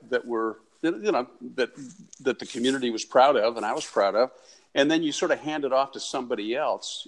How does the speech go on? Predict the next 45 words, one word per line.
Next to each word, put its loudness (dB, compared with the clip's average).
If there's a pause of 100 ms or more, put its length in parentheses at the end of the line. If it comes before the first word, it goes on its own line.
(100)
And, -4 (480)
um, 0 (100)
you -2
know, 0 (200)
part 4
of -2
the -6
reason -6
why -6
we're -8
doing -6
these -8
podcasts -2
is -12 (100)
to -8 (360)
sort 0
of 0
help 2 (200)
let 4
the -2
next -4 (520)
sort -2
of -8
generation -2
of -12
people -6
who -8
are -10
doing -6
it -4
know 2
that 0 (320)
this 0
is, -4 (300)
you 2
know, 6
this -2
is 0
something -2
that's -4
accessible. -2
I -4
mean, -6
you -2
can, -2